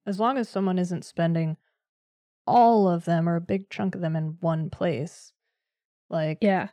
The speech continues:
Speaker 1: you could easily just slowly, I mean, it's like counterfeiting. It's like washing,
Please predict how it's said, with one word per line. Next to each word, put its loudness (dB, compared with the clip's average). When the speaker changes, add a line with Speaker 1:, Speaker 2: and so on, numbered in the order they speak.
Speaker 1:
you -4
could -4
easily -2
just -10
slowly, 0
I -6
mean, -2
it's -8
like -2
counterfeiting. -2
It's -12
like -8
washing, -4